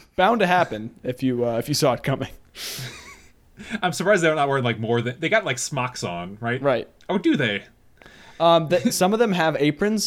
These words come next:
Speaker 1: some of them have, like, jackets.
Speaker 2: Mm.
Speaker 1: But, yeah.
Speaker 2: Did he ever do, like, painting in your high school class?
Speaker 1: I never, never did painting. I never did,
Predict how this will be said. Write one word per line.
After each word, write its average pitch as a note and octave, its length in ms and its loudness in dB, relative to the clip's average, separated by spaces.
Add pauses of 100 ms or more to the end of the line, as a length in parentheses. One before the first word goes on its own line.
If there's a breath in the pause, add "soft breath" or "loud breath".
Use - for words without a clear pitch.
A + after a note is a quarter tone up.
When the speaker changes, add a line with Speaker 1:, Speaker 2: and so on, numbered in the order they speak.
Speaker 1:
some D#3 200 2
of D#3+ 40 4
them D#3+ 120 4
have, C#3 260 2
like, A#2+ 420 -2
jackets. C#3 600 -4 (680 soft breath)
Speaker 2:
Mm. A2+ 240 -4
Speaker 1:
But, C3 420 2
yeah. B2+ 120 -6
Speaker 2:
Did F3+ 80 2
he A#3 60 0
ever C#4+ 100 -4
do, B3 240 -2 (200)
like, C3+ 200 0
painting C3+ 420 -4
in A#2 80 0
your A#2 320 0 (400)
high A#2+ 140 -4
school B2 200 -4
class? B2 380 0
Speaker 1:
I C3 100 0
never, C#3+ 520 2
never C3 460 -2
did C#3 180 -4
painting. A#2+ 540 -2
I A#2+ 80 -6
never B2+ 240 0
did, C3+ 340 -2